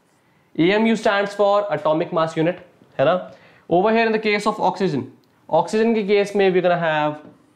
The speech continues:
oxygen double bond oxygen, one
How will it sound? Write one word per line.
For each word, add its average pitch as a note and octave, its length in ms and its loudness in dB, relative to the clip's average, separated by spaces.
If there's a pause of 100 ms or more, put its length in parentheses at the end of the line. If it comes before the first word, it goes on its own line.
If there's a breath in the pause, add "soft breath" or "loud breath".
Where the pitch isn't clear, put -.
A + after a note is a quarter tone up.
(120)
oxygen E3 500 0 (140)
double A2+ 300 0
bond B2 260 -2
oxygen, G3+ 340 -2 (580 loud breath)
one G3+ 320 0